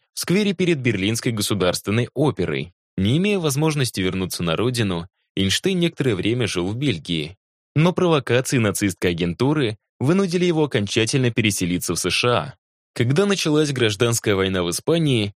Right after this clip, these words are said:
американские антифашисты, формировавшие батальон добровольцев имени Линкольна, очень нуждались в деньгах. Они попросили Эйнштейна пожертвовать рукопись теории относительности.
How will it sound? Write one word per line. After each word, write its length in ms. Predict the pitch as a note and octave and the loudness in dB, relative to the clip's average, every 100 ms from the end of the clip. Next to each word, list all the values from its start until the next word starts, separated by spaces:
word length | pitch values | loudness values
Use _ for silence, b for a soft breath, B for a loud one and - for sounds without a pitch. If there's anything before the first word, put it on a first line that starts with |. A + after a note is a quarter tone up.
| - | -2
американские 640 | G2 G#2+ A2+ G3 - E3+ | 0 0 0 -2 0 -2
антифашисты, 680 | D3+ C3+ A2+ - B2 C3 G#2 | 0 0 0 0 0 0 -2
формировавшие 680 | F#2+ F#2 F2+ F2+ F2+ - F#2 | -2 -2 0 2 2 0 -2
батальон 380 | F2+ F#2+ F#2+ F#2 | 0 0 0 -2
добровольцев 680 | F#2+ G#2 G#2 F#2 G2 F#2 | 0 0 0 -2 -4 -4
имени 240 | F#2+ F2+ F2 | -4 -2 -2
Линкольна, 680 | F#2+ D3+ E3 C#3+ A2+ G2 - _ | -2 -2 -2 0 0 -2 -8 _
очень 300 | - F#3 F#3 | -4 0 2
нуждались 500 | E3 G#2 F2 F2+ F2 | 0 0 0 -2 -2
в 40 | E2 | -4
деньгах. 600 | G#2 D3+ B2+ D#2+ D2 - _ _ _ _ _ | -4 -2 0 -2 -4 -14 _ _ _ _ _
Они 200 | C#3 F3+ | -2 0
попросили 520 | F#3+ E3+ C3 A#2+ C3+ | 0 2 2 2 2
Эйнштейна 500 | B2+ G2 - G#2+ B2 | 2 0 0 0 0
пожертвовать 580 | G2+ F2 G2+ G2+ G2+ F#2+ | 0 0 0 0 -2 0
рукопись 460 | G2+ G2 G2+ F#2 - | -2 -2 -2 -4 -4
теории 260 | G2 F#2 | -2 0
относительности. 1000 | F2 F2 F#2+ C#3+ A2+ D#2+ D#2 - F2 D#2+ | 0 -2 -4 -2 -4 -4 -6 -4 -4 -6